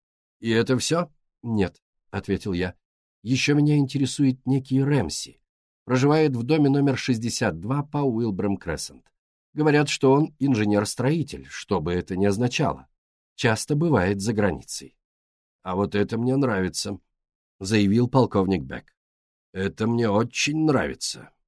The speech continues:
Вы хотите узнать о нем побольше, так? Хорошо". "Еще у него есть жена", продолжил я. "Хорошая такая женщина. И двое шумных мальчишек".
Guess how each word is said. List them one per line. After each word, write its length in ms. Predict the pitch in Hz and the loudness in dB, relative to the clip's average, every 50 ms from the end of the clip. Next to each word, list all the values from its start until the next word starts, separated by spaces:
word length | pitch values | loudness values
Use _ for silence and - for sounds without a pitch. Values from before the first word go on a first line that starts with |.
| _ _ _ _ _ _ _ _ _ | _ _ _ _ _ _ _ _ _
Вы 280 | - 101 107 113 117 107 | -8 -4 -2 0 0 0
хотите 460 | - - 113 110 - 117 98 - 120 | 0 0 -2 0 0 -2 -2 0 0
узнать 400 | 110 107 95 101 104 110 110 - | 0 0 0 0 0 0 0 0
о 60 | 104 | 0
нем 200 | 101 110 104 98 | 0 2 0 0
побольше, 640 | - 101 92 85 78 160 175 131 - - - - - | 0 -2 -6 -4 -2 0 0 0 -2 -4 -10 -14 -18
так? 420 | - - - 123 135 135 _ _ _ _ _ _ _ _ _ _ | -12 -8 -8 -8 -8 -8 _ _ _ _ _ _ _ _ _ _
Хорошо". 680 | _ - - 80 101 135 147 - - 135 127 120 123 127 _ _ _ _ _ _ _ _ _ _ _ _ _ _ _ _ _ | _ -14 -10 -4 -2 -2 -2 0 2 2 2 2 0 -4 _ _ _ _ _ _ _ _ _ _ _ _ _ _ _ _ _
"Еще 300 | - 92 104 - - 160 | -8 -6 -4 -2 0 0
у 60 | 170 | 0
него 180 | 170 170 170 180 | 0 -2 0 0
есть 280 | 185 185 175 147 131 123 | 0 0 0 0 -2 -2
жена", 400 | 143 170 170 139 95 69 - - _ _ _ _ _ _ - | -2 0 0 0 0 -2 -4 -12 _ _ _ _ _ _ -8
продолжил 520 | - 101 95 82 98 104 110 90 104 101 | -4 -4 -2 0 0 0 0 0 0 -2
я. 280 | 92 78 69 62 - _ _ _ _ _ _ _ _ _ _ _ | -2 -2 -4 -8 -10 _ _ _ _ _ _ _ _ _ _ _
"Хорошая 500 | _ - 185 196 180 131 - - 127 110 | _ 0 2 2 2 2 0 0 -2 -4
такая 360 | 104 - 135 - - 113 107 | -2 -4 -6 -4 -2 0 0
женщина. 600 | 110 107 101 90 78 69 - - - 80 71 - _ _ _ _ _ _ _ _ _ - | 0 -2 -2 -4 -4 -4 -6 -8 -8 -10 -10 -12 _ _ _ _ _ _ _ _ _ -10
И 280 | 117 113 101 98 98 | -6 -4 -2 -2 -4
двое 420 | 92 92 98 110 127 131 139 160 151 | -2 0 4 6 8 8 6 6 2
шумных 500 | - - - 107 107 110 113 117 - - | 0 0 0 0 0 2 0 -2 0 0
мальчишек". 640 | 139 143 147 - - - - - - - _ _ | 2 2 2 0 0 -2 -2 -2 -4 -12 _ _